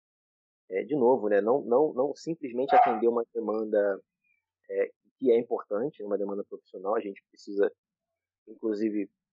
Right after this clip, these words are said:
trabalhar e ter renda, claro, é óbvio, né? Isso, mas isso tem que ser acoplado a uma dimensão de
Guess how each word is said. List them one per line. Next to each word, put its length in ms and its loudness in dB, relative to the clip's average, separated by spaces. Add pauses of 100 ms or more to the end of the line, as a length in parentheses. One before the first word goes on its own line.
(120)
trabalhar 640 2
e 160 -2
ter 160 -8
renda, 300 -6
claro, 280 2
é 60 2
óbvio, 420 0
né? 220 -6 (260)
Isso, 340 -10
mas 180 -8
isso 140 -18
tem 100 -18
que 80 -20
ser 100 -8
acoplado 680 -2
a 80 -4
uma 200 -6
dimensão 640 -14
de 240 -20